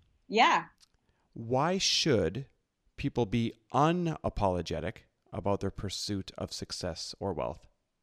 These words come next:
Speaker 1: Because we're all here for a reason. We're all here for a reason. And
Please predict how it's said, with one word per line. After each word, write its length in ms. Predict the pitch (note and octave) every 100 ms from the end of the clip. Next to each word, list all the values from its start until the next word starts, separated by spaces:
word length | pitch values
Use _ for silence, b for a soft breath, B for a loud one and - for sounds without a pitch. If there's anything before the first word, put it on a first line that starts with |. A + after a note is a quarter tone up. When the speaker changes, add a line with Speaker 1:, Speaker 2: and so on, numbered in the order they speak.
| _ _ _ _ _ _ _ -
Speaker 1:
Because 400 | C#4+ F4+ G4+ C4+
we're 160 | C4
all 280 | - C4 F4+
here 280 | D#4 D4 D4+
for 220 | B3+ A#3+
a 80 | G3+
reason. 640 | G#3+ A#3 G3+ A2 A#3+ G3 - _ _ _
We're 120 | G#3+ A#3
all 240 | A3 C#4
here 340 | D4+ C4+ B3 A#3+
for 160 | G#3+
a 40 | F#3+
reason. 560 | E3+ F3+ F3+ C#3+ D#3+ -
And 360 | F#3+ G3 G3